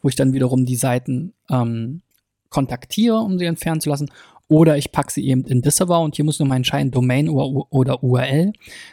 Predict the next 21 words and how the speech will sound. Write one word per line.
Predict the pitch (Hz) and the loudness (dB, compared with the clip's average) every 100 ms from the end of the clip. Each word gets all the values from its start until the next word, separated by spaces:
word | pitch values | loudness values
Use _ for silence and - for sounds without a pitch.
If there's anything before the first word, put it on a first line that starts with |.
| - | -6
Es | - - | -4 -4
kann | 165 190 | -2 -2
Fälle | - 156 147 | 0 0 0
geben, | 127 139 147 147 - - _ | 2 2 2 -2 -8 -20 _
wo | 131 131 147 | 0 4 6
nur | 147 175 | 6 4
die | 160 | 4
U | 170 151 | 2 2
R | 127 | 2
L | 135 131 | 0 2
selbst | 131 160 - - - | 2 2 0 -4 -2
vielleicht | 120 110 107 139 | -2 -2 -4 -2
nicht | 131 | 0
so | - | 2
gut | 123 147 196 | 2 0 0
ist, | 175 | -2
aber | 135 131 | -2 -2
die | 131 | 2
Domain | 127 127 131 147 139 | 2 4 4 2 0
vielleicht | - 120 117 117 - _ 127 | -2 -4 -4 -8 -12 _ 2
eher, | 131 127 123 123 | 4 4 2 -4